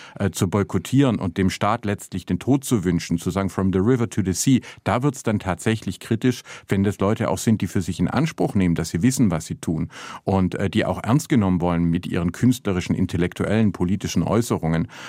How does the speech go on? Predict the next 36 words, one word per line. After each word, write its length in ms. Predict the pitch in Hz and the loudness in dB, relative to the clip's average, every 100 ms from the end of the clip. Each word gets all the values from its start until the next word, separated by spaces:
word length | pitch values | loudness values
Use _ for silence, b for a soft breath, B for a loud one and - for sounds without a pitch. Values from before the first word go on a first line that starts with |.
| B B | B B
Auch 220 | - - | -8 -4
da 260 | 113 135 131 | 0 0 0
würde 140 | 117 | -2
ich 100 | 90 | -2
sagen, 280 | 107 107 101 | -2 0 -2
da 80 | 92 | -2
kann 160 | 113 | 0
man 140 | 104 98 | 0 2
seine 240 | 92 87 | 0 2
Meinung 340 | 87 85 82 | 2 2 0
ändern, 420 | - 110 131 156 175 | 2 4 4 2 0
aber 180 | - | 0
dann 180 | 101 95 | 0 0
sollte 280 | 98 101 92 | 2 0 0
man 140 | 90 | 0
das 160 | 87 - | -2 -2
auch 240 | 80 - | -4 -6
klar 260 | - 92 110 | -2 0 2
machen, 440 | 87 82 120 123 B B B | 2 0 0 0 B B B
wenn 160 | 101 95 | 0 4
jemand 260 | 104 101 92 | 4 2 0
darauf 340 | 87 90 - | 0 -2 -2
beharrt 360 | 80 98 131 107 | -2 0 0 -2
und 100 | 101 | -4
sagt, 220 | 92 - | -4 0
„Nee, 160 | 113 | 0
ich 160 | 113 - | 0 -2
habe 100 | 101 | -4
kein 180 | 113 147 | -2 -2
Problem 300 | 151 120 113 | -2 2 2
mit 140 | 98 | 2
Pakistan 560 | 104 107 120 - 98 92 | -2 -2 -4 -4 -2 -2
oder 140 | 90 | 0
Myanmar, 460 | 92 120 110 90 85 | 2 4 4 2 0
die 100 | 85 | -2
direkt 420 | 92 131 135 | 0 -2 -4